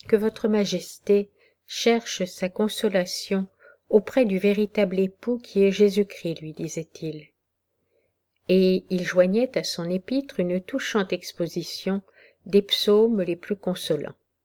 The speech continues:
En même temps, Erasme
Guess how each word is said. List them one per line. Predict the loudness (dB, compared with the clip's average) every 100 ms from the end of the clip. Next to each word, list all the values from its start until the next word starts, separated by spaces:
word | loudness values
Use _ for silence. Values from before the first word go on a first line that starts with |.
| _ _ _ _ _ _ _ _ _ _ _ -6
En | -2
même | -2 -4
temps, | -2 0 0 -2 _ _ _ _ _ -16 -2
Erasme | 0 2 0 -2 -4 -12 -6 -2 -2